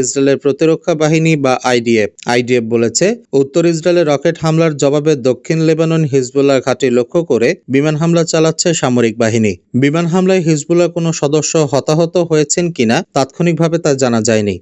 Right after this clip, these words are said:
ইসরায়েলের সামরিক বাহিনীর লেবাননে বিমান হামলার ভিডিও ফুটেজে দেখা যায়, দক্ষিণ লেবাননে হিজবুল্লাহর অবস্থানে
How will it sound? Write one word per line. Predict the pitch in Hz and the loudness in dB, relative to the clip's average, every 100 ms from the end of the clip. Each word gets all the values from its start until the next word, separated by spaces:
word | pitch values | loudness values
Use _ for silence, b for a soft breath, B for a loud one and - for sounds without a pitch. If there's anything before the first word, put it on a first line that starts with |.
| _ 120 | _ 0
ইসরায়েলের | 139 151 185 175 | 0 0 -2 0
সামরিক | 160 165 175 165 | 0 2 0 0
বাহিনীর | 170 175 170 | 0 2 2
লেবাননে | 135 139 147 151 147 120 | 2 0 0 0 0 0
বিমান | 123 147 | 0 0
হামলার | 143 160 165 160 143 | 0 2 2 0 -2
ভিডিও | 147 165 | 0 0
ফুটেজে | 160 160 151 156 160 | 0 -2 -2 -2 0
দেখা | 123 107 110 | -2 -2 0
যায়, | 120 196 _ - 120 | 0 -2 _ -10 -2
দক্ষিণ | 123 123 170 170 | -2 -2 -6 -2
লেবাননে | 165 170 170 170 165 | 0 0 0 0 0
হিজবুল্লাহর | 147 135 147 151 147 139 | 0 0 0 2 2 2
অবস্থানে | 139 - - 131 | 0 -2 -2 0